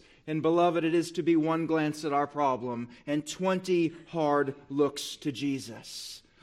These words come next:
Look afresh and anew this morning.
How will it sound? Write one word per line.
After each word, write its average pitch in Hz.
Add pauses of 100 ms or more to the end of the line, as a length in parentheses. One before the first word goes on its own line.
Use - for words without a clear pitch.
Look 220
afresh 226
and 214
anew 214
this 196
morning. 139